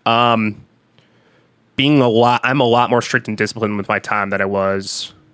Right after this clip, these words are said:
years ago. I think you have to be. If any sort of creative field, still at that when late nights, early mornings, having to say yes to things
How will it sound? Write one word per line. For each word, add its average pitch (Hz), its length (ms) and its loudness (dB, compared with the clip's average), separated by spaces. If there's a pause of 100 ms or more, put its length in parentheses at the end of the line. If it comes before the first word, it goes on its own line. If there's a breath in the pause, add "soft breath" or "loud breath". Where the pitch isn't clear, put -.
years 107 260 -4
ago. 92 440 -6
I 107 80 -2
think 120 240 -6
you 117 80 -4
have 107 340 -4
to 104 80 -8
be. 98 300 -12
If 104 160 -6
any 123 180 2
sort 123 220 0
of 110 80 -2
creative 110 440 -2 (280)
field, 110 260 -2
still 131 180 -2
at 135 60 -2
that 110 220 -2
when 107 180 -4 (400 soft breath)
late 127 180 2
nights, 123 280 2
early 120 220 2
mornings, 110 440 -2
having 113 200 -4
to 110 40 -2
say - 160 -4
yes 107 300 -6
to 110 80 -4
things 107 480 -4